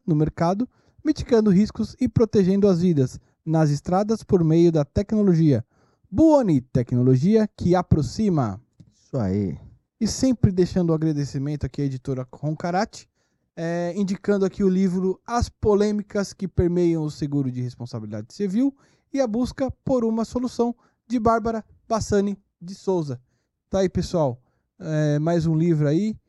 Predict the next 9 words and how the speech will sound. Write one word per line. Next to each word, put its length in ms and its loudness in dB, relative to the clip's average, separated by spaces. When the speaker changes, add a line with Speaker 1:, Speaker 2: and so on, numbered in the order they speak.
Speaker 1:
E 80 -8
quem 160 -2
quiser 240 -2
comprar, 520 -2
ô 180 2
Japinha, 400 0
faz 200 -2
o 40 -4
quê? 240 0